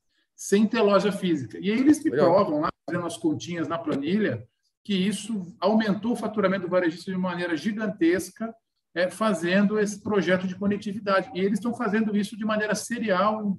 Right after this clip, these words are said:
Speaker 1: diversas cidades. Então, você vê como eles inverteram o modelo de negócio totalmente. Quer dizer, o
Speaker 2: Total.
Speaker 1: vare-, o core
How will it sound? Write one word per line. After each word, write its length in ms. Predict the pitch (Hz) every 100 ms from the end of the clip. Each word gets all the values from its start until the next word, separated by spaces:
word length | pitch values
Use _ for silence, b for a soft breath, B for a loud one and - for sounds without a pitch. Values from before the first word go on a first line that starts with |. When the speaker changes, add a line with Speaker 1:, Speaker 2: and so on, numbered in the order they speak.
| -
Speaker 1:
diversas 560 | 180 156 196 220 247 -
cidades. 720 | 254 202 175 196 190 - _ _ _ -
Então, 200 | 165 190
você 160 | 220
vê 100 | 196
como 160 | 208 208
eles 180 | 226 208
inverteram 580 | 208 226 - 196 220 240
o 60 |
modelo 320 | 220 196 214
de 120 | 196 202
negócio 400 | 175 165 196 -
totalmente. 640 | 208 208 247 180 160 -
Quer 80 | 135
dizer, 120 | 143
o 40 |
Speaker 2:
Total. 200 | 139 160
Speaker 1:
vare-, 160 | 160 131
o 40 |
core 200 | - 185